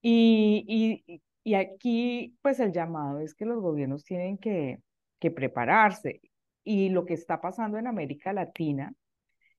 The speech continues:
es el envejecimiento acelerado. O sea, en el dos mil treinta vamos a tener el mismo número de personas mayores que,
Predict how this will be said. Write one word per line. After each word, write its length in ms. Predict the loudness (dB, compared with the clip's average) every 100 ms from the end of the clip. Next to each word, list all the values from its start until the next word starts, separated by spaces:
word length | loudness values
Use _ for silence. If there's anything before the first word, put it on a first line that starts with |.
| -4
es 180 | -2 0
el 220 | 0 0
envejecimiento 960 | 0 -2 -4 -6 -4 -2 -4 -6 -10 -4
acelerado. 1160 | -4 -4 -8 -2 0 0 -2 -2 -2 -2 -4
O 220 | -10 _
sea, 640 | _ -8 -4 -4 -4 -6 -8
en 260 | -8 -6
el 180 | -6 -6
dos 160 | -8 -8
mil 240 | -8 -8
treinta 400 | -4 -2 -2 -6
vamos 240 | -6 -6 -6
a 80 |
tener 260 | -6 -6 -4
el 160 | -4 -4
mismo 420 | -4 -4 -2 -2
número 320 | -2 -4 -6
de 20 | -10
personas 480 | -12 -10 -8 -6
mayores 420 | -8 -8 -8 -10 -12
que, 340 | -8 -8 -10